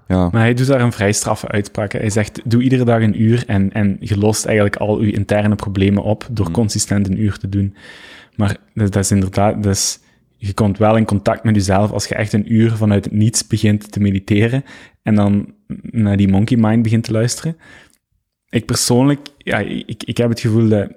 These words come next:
Speaker 2: pas als ik vijf dagen consistent heb kunnen mediteren, dat ik ergens terug op een niveau ben waar dat rust hier sneller, waar dat je sneller arriveert op die plek die, die Benny juist uitlegt. En van zodra dat je twee, drie dagen niet hebt gemediteerd, dat het ook weer even wat moeite kost om naar terug te gaan.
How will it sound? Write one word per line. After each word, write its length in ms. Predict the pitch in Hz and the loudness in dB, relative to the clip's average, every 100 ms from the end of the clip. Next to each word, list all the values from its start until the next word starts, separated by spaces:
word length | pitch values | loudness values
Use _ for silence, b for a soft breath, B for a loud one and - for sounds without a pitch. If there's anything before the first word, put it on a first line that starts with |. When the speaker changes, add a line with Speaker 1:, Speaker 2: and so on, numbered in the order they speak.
| _ _ _ _ _ _ _ - | _ _ _ _ _ _ _ -6
Speaker 2:
pas 200 | 117 - | -4 -2
als 200 | 117 107 | 0 2
ik 120 | 104 | 0
vijf 300 | - 98 107 | 0 0 0
dagen 420 | 104 104 107 - - _ _ | 2 0 0 -4 -10 _ _
consistent 580 | - 127 - 110 - 110 | -2 0 0 -2 0 0
heb 120 | 110 | -2
kunnen 200 | - 113 | 0 2
mediteren, 380 | 107 101 101 107 113 | 2 2 0 0 0
dat 40 | 98 | -2
ik 20 | - | -2
ergens 320 | 107 107 107 | -2 0 -2
terug 160 | 113 | -4
op 100 | 101 | 0
een 80 | 101 | 2
niveau 440 | 101 98 104 110 117 | 2 2 0 0 0
ben 300 | 110 117 123 B B B | 2 2 -2 B B B
waar 160 | 104 104 | -2 0
dat 160 | 98 | 0
rust 320 | - 104 104 - | 0 0 0 -2
hier 180 | 107 | -2
sneller, 500 | - - 98 104 101 - | -2 0 2 2 0 -4
waar 120 | 107 | -2
dat 100 | 101 | 0
je 60 | 95 | 0
sneller 340 | - 113 104 - | -2 -2 -2 -2
arriveert 680 | 104 98 92 98 127 - - | -2 -2 0 -2 -2 -6 -8
op 100 | 117 | -4
die 80 | 101 | -2
plek 300 | 110 117 - | -2 -2 -2
die, 240 | 104 104 | 0 0
die 120 | 110 | 0
Benny 240 | 104 110 113 | 0 2 4
juist 340 | 110 107 - | 2 0 -2
uitlegt. 440 | 113 110 135 - B B B B | -4 -2 -4 -6 B B B B
En 100 | 107 | 2
van 140 | 104 | 2
zodra 260 | 101 101 107 | 0 0 2
dat 100 | 110 | 2
je 60 | |
twee, 160 | 98 117 | 2 0
drie 140 | 110 110 | 0 0
dagen 320 | 104 98 95 | 0 0 2
niet 100 | 107 | 2
hebt 140 | 117 | 0
gemediteerd, 420 | - 113 110 123 | 0 0 0 -2
dat 100 | 120 | -2
het 140 | 104 120 | -4 -4
ook 100 | 117 | -2
weer 140 | 110 | -2
even 220 | 104 - 101 | -2 -4 -6
wat 100 | 95 | -2
moeite 220 | 101 117 | -2 -4
kost 300 | - 131 123 | -6 -6 -8
om 160 | - 113 | -6 -2
naar 160 | 101 - | -2 -4
terug 200 | - 107 | -8 -6
te 120 | |
gaan. 80 | 90 | -6